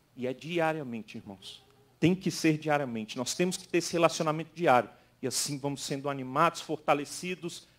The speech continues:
amadurecidos para servir o nosso Deus.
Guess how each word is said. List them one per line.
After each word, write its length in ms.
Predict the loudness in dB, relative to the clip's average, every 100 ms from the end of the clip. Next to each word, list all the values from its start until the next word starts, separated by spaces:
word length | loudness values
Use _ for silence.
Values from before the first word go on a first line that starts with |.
| _
amadurecidos 1080 | 4 6 6 6 8 8 6 -2 -2 -8 -12 _ _
para 120 | -2 0
servir 500 | 2 0 0 -4 -2
o 60 |
nosso 320 | -2 -2 -4
Deus. 560 | -10 -10 -12 -14 -20 -20